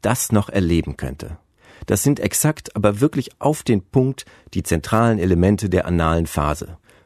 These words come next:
Nur das zwei bis dreijährige Kind, das in dieser Phase steckt, vollzieht das normalerweise an sich selber. Aber wenn es natürlich in einem Bundesstaat aufwächst, wo man dafür verklagt werden kann,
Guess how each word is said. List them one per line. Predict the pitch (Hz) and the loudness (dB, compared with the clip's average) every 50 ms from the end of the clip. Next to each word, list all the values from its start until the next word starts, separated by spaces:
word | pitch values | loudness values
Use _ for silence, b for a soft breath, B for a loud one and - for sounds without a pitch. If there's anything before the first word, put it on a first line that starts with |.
| b b | b b
Nur | - 98 104 107 101 95 98 - - | 2 4 6 6 6 4 0 -4 -6
das | - - - - - | -6 -6 -6 -6 -10
zwei | - - 87 90 101 | -6 -2 0 2 2
bis | 101 90 87 - | 2 0 -2 -4
dreijährige | - - 90 92 98 90 92 87 - 80 78 80 | -2 0 2 2 2 2 2 0 0 -2 -4 -6
Kind, | - - 160 160 117 - | 0 2 2 2 2 0
das | 80 76 82 | -2 -2 -2
in | 85 | -2
dieser | 78 85 76 82 78 | -2 0 0 0 0
Phase | - 87 87 90 95 95 | 0 0 0 0 0 0
steckt, | - - 120 123 - - B B B B B | 0 2 0 0 0 -6 B B B B B
vollzieht | B - - 113 - - 120 101 | B 0 0 0 2 0 0 2
das | - 101 90 - | 2 2 2 2
normalerweise | 98 85 82 85 90 92 90 82 90 90 85 87 78 | 0 2 2 2 4 2 2 4 2 2 2 0 0
an | - 90 | 0 0
sich | 90 101 104 - | 0 0 0 2
selber. | - 127 139 123 85 67 - 90 - _ _ b b b b b b b b b b | 2 2 2 2 0 -2 -6 -8 -14 _ _ b b b b b b b b b b
Aber | - - 113 117 110 | -4 0 0 2 2
wenn | 147 156 | 2 0
es | 147 - | 2 0
natürlich | 139 110 - - 127 117 104 107 | 0 0 2 2 2 2 2 2
in | 92 | 2
einem | 87 87 85 78 | 2 2 2 2
Bundesstaat | 78 110 123 120 110 107 - - 101 95 95 - - | 2 2 2 2 0 -2 -2 0 2 2 2 0 0
aufwächst, | - 92 92 - - 92 92 - - - - - | 0 -2 0 0 0 -2 -2 0 -4 -10 -4 0
wo | 90 87 | 2 2
man | 87 78 | 2 2
dafür | 76 78 - 82 76 | 0 0 0 -2 -4
verklagt | - - 73 - - 110 110 107 - - | -4 -4 -4 0 0 0 0 0 0 0
werden | 101 101 95 95 | 0 2 2 0
kann, | - - 98 92 92 92 | -2 0 0 0 0 -2